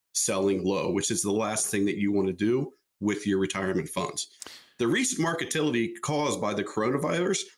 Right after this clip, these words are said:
has really underscored the importance of this point of having those liquid assets as a retiree. But it can take a lot of time to amass such a big savings account. So you really want to put this as a priority and start working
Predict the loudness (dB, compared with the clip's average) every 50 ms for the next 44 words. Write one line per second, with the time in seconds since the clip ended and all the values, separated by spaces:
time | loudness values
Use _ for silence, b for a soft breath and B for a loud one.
0 | B _ _ -4 -2 -2 0 0 2 2 2 2 2 0 0 0 0 0 0 0
1 | 2 2 4 2 2 0 -2 0 0 2 2 0 0 2 2 2 2 2 0 0
2 | -2 -2 -2 -2 -4 -2 0 0 2 2 0 -4 B B B B B B -6 -4
3 | -4 -4 -4 -2 -4 -2 -2 0 0 2 2 2 2 2 2 0 2 2 0 0
4 | 0 0 0 -2 -2 -2 -4 -2 -4 -2 -2 0 2 2 2 0 -2 -4 -2 -2
5 | 0 2 2 2 2 0 -2 -8 b b b b b b b _ _ -2 -2 -2
6 | 0 0 0 0 -2 -4 -6 -4 -2 -2 0 0 0 0 0 0 0 0 -2 -2
7 | 0 0 0 0 0 0 0 2 2 0 0 0 -2 -2 -2 -2 -2 -2 -2 0
8 | 0 0 0 0 -2 -2 0 0 0 -2 -2 -2 -2 -2 0 -2 -2 -6 B B
9 | B B B B -4 -2 0 2 2 2 4 4 4 4 4 4 4 2 2 0
10 | -2 -2 0 0 0 0 0 -2 -2 -4 -2 -2 0 0 2 2 2 0 0 0
11 | 0 -2 -2 0 0 0 0 -2 -2 -2 0 0 0 0 0 0